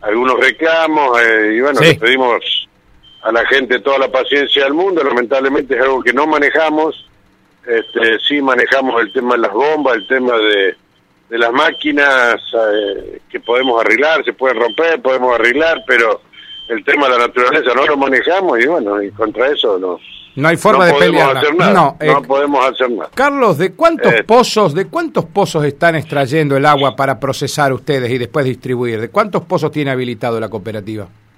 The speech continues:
Speaker 1: Y hay cerca de sesenta pozos, exactamente
Speaker 2: Sesenta
Speaker 1: ahora
Speaker 2: pozos.
Speaker 1: no, no sé decirte porque hay algunas que,
Speaker 2: No van más.
Speaker 1: bueno, que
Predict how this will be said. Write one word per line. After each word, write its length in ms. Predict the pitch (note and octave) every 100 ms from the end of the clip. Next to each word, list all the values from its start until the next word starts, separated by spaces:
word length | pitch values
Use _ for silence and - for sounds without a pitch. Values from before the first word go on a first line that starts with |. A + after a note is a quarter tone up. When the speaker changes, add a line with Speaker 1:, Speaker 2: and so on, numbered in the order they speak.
| _
Speaker 1:
Y 140 | E3 D3
hay 160 | C3
cerca 420 | B2+ D#3+ D3+ D#3+ C#3
de 340 | C3 B2+ B2
sesenta 420 | B2+ G#2 C#3+ C3
pozos, 560 | B2+ D#3 F3 D#3+ - A2+
exactamente 600 | G#2+ C#3+ C#3+ E3+ C3 C#3+ D3
Speaker 2:
Sesenta 200 | G#3 B2+
Speaker 1:
ahora 220 | C3+ D3 C#3
Speaker 2:
pozos. 80 | B2
Speaker 1:
no, 300 | B2 A#2+ A#2
no 140 | A#2+
sé 160 | - C#3
decirte 280 | A#2 C#3+ C#3
porque 200 | B2+ B2
hay 80 | B2+
algunas 420 | B2 B2+ C#3+ C3 -
que, 300 | A2 G#2 - _
Speaker 2:
No 100 | C#3+
van 120 | D#3+
más. 100 | F#3+
Speaker 1:
bueno, 200 | C#3 C#3+
que 140 | A2+